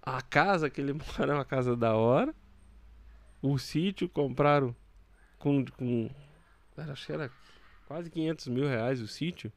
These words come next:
conseguiram comprar, é, viajando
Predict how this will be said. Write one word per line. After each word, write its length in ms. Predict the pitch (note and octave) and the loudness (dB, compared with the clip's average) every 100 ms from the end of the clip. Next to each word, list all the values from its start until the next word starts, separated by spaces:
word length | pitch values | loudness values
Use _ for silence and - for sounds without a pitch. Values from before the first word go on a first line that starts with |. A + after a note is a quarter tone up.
| _ _ _ _ _ - | _ _ _ _ _ -2
conseguiram 480 | C#3+ C#3 C#3+ C#3+ | -2 -2 -2 -2
comprar, 520 | C#3 B2 A2 C3+ D3+ E3+ _ _ _ _ _ _ _ _ _ _ _ _ - | -2 -4 0 0 0 -4 _ _ _ _ _ _ _ _ _ _ _ _ -4
é, 340 | A#2+ G2 G#2 | -2 -2 -2
viajando 680 | G#2+ C#3+ C3 B2 D3 D#3 | 2 4 4 2 -2 -2